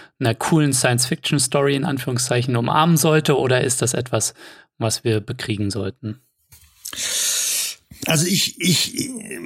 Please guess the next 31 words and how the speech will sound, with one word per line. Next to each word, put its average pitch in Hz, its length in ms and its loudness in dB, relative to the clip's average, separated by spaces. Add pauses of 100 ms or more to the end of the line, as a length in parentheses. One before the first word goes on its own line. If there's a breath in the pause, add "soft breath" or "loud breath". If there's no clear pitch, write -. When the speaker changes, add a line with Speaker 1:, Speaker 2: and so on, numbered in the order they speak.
Speaker 2:
als, 170 340 0
als 160 160 0
sozusagen 147 220 4
radikal 160 460 0
ökologischer 156 560 0
Gerechtigkeitslinker 156 920 0
bin 143 180 0
ich 135 100 2
schon 170 160 2
der 160 100 0
Meinung, 139 240 2
dass 139 180 0
wir 131 260 2 (380)
einen 131 180 2
viel 175 240 0
zu 156 120 0
ausgeprägten 131 640 0
Techno-Optimismus 113 1300 0
haben 101 260 0
Speaker 1:
Mhm. 120 380 -2 (100)
Speaker 2:
und 123 100 4
im 123 60 0
Endeffekt 147 520 0
immer 165 180 2
noch 151 140 0
diese 135 260 2
alte, 139 260 0
modernistische, 135 680 0
aufklärische 131 580 0
Idee 120 240 2
haben, 127 200 2